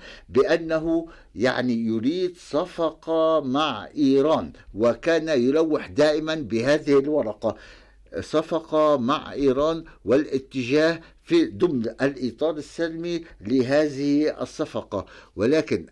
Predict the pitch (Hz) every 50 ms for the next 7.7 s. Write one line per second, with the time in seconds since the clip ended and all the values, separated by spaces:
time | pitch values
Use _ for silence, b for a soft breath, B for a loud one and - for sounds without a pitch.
0 | - - 113 113 110 110 107 104 104 101 101 101 113 127 131 113 98 92 87 B
1 | B B B B B - - 151 165 175 160 143 135 127 120 117 113 110 107 104
2 | - 165 160 151 127 113 - - 135 127 120 117 113 110 107 104 104 95 101 117
3 | 117 123 120 117 110 117 156 175 160 131 151 160 147 143 151 151 - - - 160
4 | 156 147 120 104 117 160 180 180 - 151 139 135 127 110 110 127 139 139 - 139
5 | 123 127 147 160 160 156 147 147 151 156 151 156 B B B B B - 165 165
6 | 160 160 156 143 139 139 - - - 131 - - - 120 110 90 92 147 160 170
7 | 165 165 - - 127 127 123 123 131 143 151 156 156 156